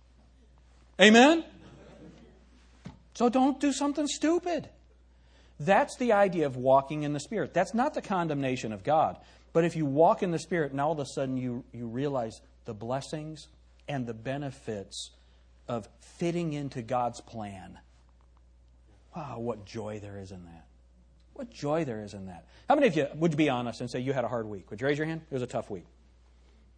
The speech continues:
Okay? It's a tough week. Do you think it's better to go through that tough week in the spirit or in the flesh? In the spirit. I want to ask you how you did.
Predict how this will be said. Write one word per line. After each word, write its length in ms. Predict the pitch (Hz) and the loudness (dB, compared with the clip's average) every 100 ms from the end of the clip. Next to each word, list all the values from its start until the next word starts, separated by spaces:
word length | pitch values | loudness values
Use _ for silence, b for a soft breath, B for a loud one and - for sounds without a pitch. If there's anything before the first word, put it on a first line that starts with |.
| _ | _
Okay? 300 | 110 143 160 165 | -6 -2 -2 -4
It's 100 | - | -12
a 40 | 131 | -10
tough 300 | - 120 113 | -6 -8 -10
week. 160 | 87 - _ _ b b b b b b _ _ _ _ - - - _ _ - - | -16 -20 _ _ b b b b b b _ _ _ _ -20 -20 -20 _ _ -12 2
Do 80 | |
you 100 | 208 | 2
think 260 | 202 370 392 | 4 -2 -2
it's 140 | 381 | -4
better 460 | 135 117 139 147 143 | -4 2 2 2 -2
to 100 | 143 | -6
go 220 | 117 139 | 0 0
through 200 | 139 147 | 0 -2
that 200 | 135 135 | -2 -2
tough 240 | - 127 139 | -4 -4 -4
week 200 | 131 131 | -6 -6
in 80 | |
the 60 | 113 | -8
spirit 380 | - 135 135 123 | -8 -6 -6 -6
or 80 | 117 | -8
in 80 | |
the 40 | 104 | -10
flesh? 320 | - 92 85 - _ _ _ _ _ _ _ - _ - - - - - - - _ 117 | -14 -16 -18 -20 _ _ _ _ _ _ _ -20 _ -20 -20 -20 -20 -20 -20 -20 _ -14
In 60 | |
the 60 | 120 | -12
spirit. 360 | - 196 139 - _ _ _ _ - - | -8 -6 -6 -12 _ _ _ _ -2 2
I 40 | |
want 140 | 175 | 6
to 40 | 165 | 6
ask 160 | 165 | 6
you 60 | 147 | 2
how 80 | 139 | 0
you 140 | 120 | 0
did. 280 | 117 104 | 0 -2